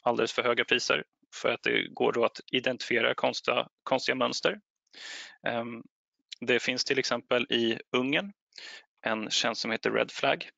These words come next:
Eh, och finns även en tjänst som heter Dosoro Risk Indicator kring det här med korruption, eh, som används i, eh, Ukraina,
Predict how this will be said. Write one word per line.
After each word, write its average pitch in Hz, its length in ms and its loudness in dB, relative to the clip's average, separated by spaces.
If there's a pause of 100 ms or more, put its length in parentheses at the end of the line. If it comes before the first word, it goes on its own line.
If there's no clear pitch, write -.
(1080)
Eh, 113 420 0 (180)
och - 260 0 (300)
finns 127 180 2
även 120 220 2
en 117 60 2
tjänst 120 340 0
som 123 120 -2
heter 117 380 0 (400)
Dosoro 123 640 2
Risk 127 400 0
Indicator 127 720 2 (280)
kring 123 260 -4
det 123 60 -4
här 120 120 0
med 123 220 -6 (140)
korruption, 127 560 0 (200)
eh, 117 200 -2
som - 380 -6
används 117 420 0
i, 120 300 2
eh, 117 180 4 (300)
Ukraina, 135 440 2